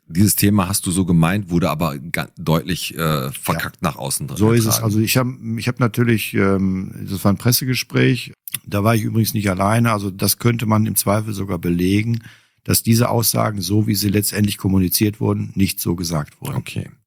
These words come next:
Speaker 1: Zum Schluss, Frank, warum sollten die Bottropper dir ihre Stimme geben? Und am besten so, dass es nicht wie Wahlwerbung klingt.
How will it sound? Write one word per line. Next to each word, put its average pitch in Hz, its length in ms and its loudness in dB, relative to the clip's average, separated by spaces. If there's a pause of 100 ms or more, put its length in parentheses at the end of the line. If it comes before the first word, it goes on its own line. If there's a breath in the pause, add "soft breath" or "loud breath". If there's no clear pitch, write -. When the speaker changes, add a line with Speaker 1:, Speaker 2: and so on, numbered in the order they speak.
(280)
Speaker 1:
Zum 139 160 4
Schluss, - 520 2 (460)
Frank, 117 380 -4 (360)
warum 110 600 0 (260)
sollten 87 340 0
die 92 60 -2
Bottropper 80 720 -4 (160)
dir 98 440 2 (360)
ihre 92 220 2
Stimme 69 280 -2
geben? 58 380 -8 (520)
Und - 460 -2
am 67 140 -6
besten 73 640 -2
so, 69 260 -2
dass 65 160 0
es - 60 -10
nicht - 180 -12
wie - 100 -8
Wahlwerbung 60 480 -2
klingt. - 400 -12